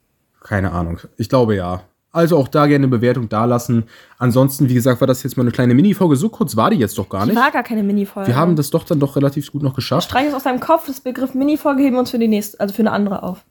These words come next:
Speaker 2: Die nächste wird wahrscheinlich wieder ein bisschen länger, aber wenn wir mal wirklich eine Mini-Folge haben. Weil das ist nicht unser Anspruch an Mini-Folge.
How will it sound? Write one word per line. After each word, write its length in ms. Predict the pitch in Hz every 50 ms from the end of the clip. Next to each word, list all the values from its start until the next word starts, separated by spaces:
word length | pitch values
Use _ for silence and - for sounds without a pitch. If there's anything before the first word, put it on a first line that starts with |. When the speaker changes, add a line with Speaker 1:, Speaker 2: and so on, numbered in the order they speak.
| _ _ _ _ -
Speaker 2:
Die 60 | 220
nächste 220 | 214 240 285 -
wird 100 | 320 262
wahrscheinlich 240 | 254 240 254 240 233
wieder 60 | 226 202
ein 20 |
bisschen 160 | 202 - 185 185
länger, 360 | 190 196 240 302 349 - -
aber 200 | 220 214 208 202
wenn 120 | 208 214
wir 80 | 214 208
mal 140 | 202 202 196
wirklich 240 | 214 208 220 -
eine 160 | 185 175 - -
Mini-Folge 500 | - 196 190 185 175 - 190 180 175 -
haben. 300 | - 175 175 180 180 - _ - - _ _ _ _ _ _ _
Weil 240 | - 208 214 220 214
das 180 | 214 214 208 -
ist 180 | 240 240 -
nicht 160 | - 233 233 -
unser 240 | 226 233 226 -
Anspruch 300 | - 220 233 - 214 208
an 80 | 214 208
Mini-Folge. 580 | 208 208 196 180 - - 185 175 170 175 185